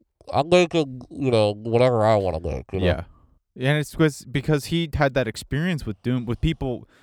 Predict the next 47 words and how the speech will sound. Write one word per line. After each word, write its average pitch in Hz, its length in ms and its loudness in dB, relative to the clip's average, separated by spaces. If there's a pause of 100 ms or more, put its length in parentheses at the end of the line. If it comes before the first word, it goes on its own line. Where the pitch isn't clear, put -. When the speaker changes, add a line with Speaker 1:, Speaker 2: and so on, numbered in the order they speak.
Speaker 2:
who 156 80 -4
don't 135 140 2
know 117 100 0
Dune. 104 540 -2
I, 110 320 -2 (160)
I 123 80 2
watched 110 400 0
it 110 100 -6
and 101 80 -8
I 101 80 -6
kind 110 220 -6
of, 101 200 -8
I 104 60 -8
did 107 160 -6
my 101 120 -2
Speaker 1:
<laughs> - 20 -2
Speaker 2:
review 104 240 0
Speaker 1:
Yeah, - 80 6
Speaker 2:
of - 200 2
Speaker 1:
you - 60 2
Speaker 2:
it. 160 60 4
Speaker 1:
did, 143 140 0
yeah, 139 240 2
check 139 180 -2
Speaker 2:
It's 151 100 0
a, 127 120 4
Speaker 1:
that 110 120 4
Speaker 2:
it's 98 100 2
a 165 40 4
Speaker 1:
out. 151 80 4
Speaker 2:
really 165 180 4
surreal, 123 800 0
it's 117 160 -6
a 139 60 0
really 160 180 0
surreal 113 420 -4
experience. 110 560 -4 (120)
I 147 100 2
like 139 300 0
that 151 180 0
movie 160 560 -2
Speaker 1:
Me 104 80 -12
too. - 240 -8
Speaker 2:
for 160 220 4
being 139 380 -6
a 117 60 -4
bomb 107 380 -2